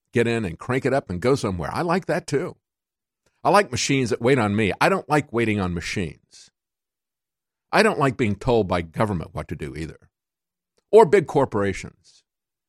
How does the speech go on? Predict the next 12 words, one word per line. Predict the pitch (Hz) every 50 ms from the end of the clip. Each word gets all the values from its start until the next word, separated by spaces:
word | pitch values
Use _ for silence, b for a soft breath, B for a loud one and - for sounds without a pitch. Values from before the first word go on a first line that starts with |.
| _ -
I | 165
don't | 196 196 180
like | 170 151 -
them | 160 135
controlling | - 127 101 - - 107 101 95 90
my | 87 87
speech, | - - - - 208 214 - - -
my | 92 90
transportation, | - - 107 104 98 - 107 98 - 185 202 202 - - 175 175 175 - _ _ _ _ _ _ _ _ _ _ _ _ _ _ -
what | 151 180 180
I | 170 160
can | - 147 127 120